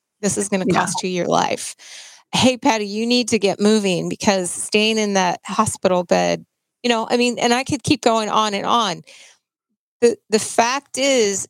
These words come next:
Speaker 1: is that we're doing a disservice, whether we are, are wanting to admit it or not. Lifestyle makes a difference as to how your life plays out.
Speaker 2: Mm-hmm.
Speaker 1: End of story. I mean, it could be the grave. It could be,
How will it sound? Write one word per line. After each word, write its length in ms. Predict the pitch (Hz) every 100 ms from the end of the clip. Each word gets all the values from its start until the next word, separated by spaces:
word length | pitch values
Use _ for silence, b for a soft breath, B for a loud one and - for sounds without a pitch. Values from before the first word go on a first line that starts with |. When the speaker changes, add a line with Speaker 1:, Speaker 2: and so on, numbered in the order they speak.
| -
Speaker 1:
is 160 | 208
that 160 | 196 196
we're 160 | 208 208
doing 380 | 214 233 240
a 60 | 240
disservice, 800 | 214 208 - 226 226 202 175 -
whether 280 | 208 202 196
we 200 | 202 190
are, 260 | 185 180 - _ 196
are 340 | 190 185 - - _
wanting 340 | 208 220 233 226
to 140 | 214
admit 220 | 190 208
it 160 | 208 185
or 40 |
not. 320 | 214 240 196 - _ _ _ _ _ 190
Lifestyle 920 | 202 233 269 - 214 190 175 175 180 - _ _ _ 202
makes 340 | 214 240 -
a 60 | 185
difference 580 | 196 226 - 220 190 -
as 300 | 196 190 -
to 100 | 185
how 520 | - - 202 214 208
your 260 | 196 190 185
life 320 | 180 180 -
plays 340 | - 196 202 -
out. 260 | 254 233 180
Speaker 2:
Mm-hmm. 120 | 180
Speaker 1:
End 160 | 214 233
of 60 | 240
story. 480 | - 269 277 185
I 60 | 185
mean, 180 | 202 202
it 120 | -
could 200 | 247 208
be 200 | 208 202
the 80 | 196
grave. 420 | - 190 247 294
It 120 | 226
could 220 | - 214 190
be, 240 | 196